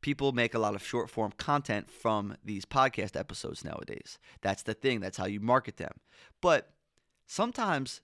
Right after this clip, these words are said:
they can be created out of context. Like, people will,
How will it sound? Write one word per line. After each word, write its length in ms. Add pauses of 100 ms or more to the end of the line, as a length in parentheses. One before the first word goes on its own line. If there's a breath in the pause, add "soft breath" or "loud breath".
(120)
they 120
can 180
be 140
created 520
out 220
of 140
context. 640 (100)
Like, 220 (320 loud breath)
people 380
will, 260